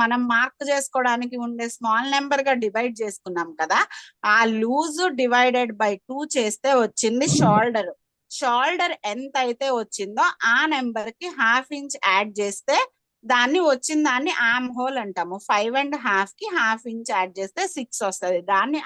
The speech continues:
ఆర్మ్ హోల్ అంటాము. చిన్న పిల్లలకైతే షోల్డర్ మైనస్ వన్ చెప్పా, పెద్దవాళ్ళకి మినిమం సిక్స్ అనేది నెక్. సిక్స్ డీప్ నెక్స్ యూజ్ చెయ్యము అనుకున్న వాళ్ళు ఫైవ్ or ఫైవ్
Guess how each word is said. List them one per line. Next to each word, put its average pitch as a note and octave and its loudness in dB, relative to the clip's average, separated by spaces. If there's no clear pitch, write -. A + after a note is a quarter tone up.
ఆర్మ్ G#3+ 0
హోల్ A3 -2
అంటాము. D#3 -4
చిన్న D4 4
పిల్లలకైతే A3 4
షోల్డర్ C#4 4
మైనస్ F#3+ -2
వన్ G3 0
చెప్పా, F#3 -2
పెద్దవాళ్ళకి A#3+ 2
మినిమం B3 0
సిక్స్ - -8
అనేది B3 -2
నెక్. - -6
సిక్స్ D4 -2
డీప్ C4+ -2
నెక్స్ D4 0
యూజ్ B3+ -2
చెయ్యము A3 0
అనుకున్న G#3+ -6
వాళ్ళు F#3+ 4
ఫైవ్ A#3+ 0
or A#3+ 2
ఫైవ్ G3+ -6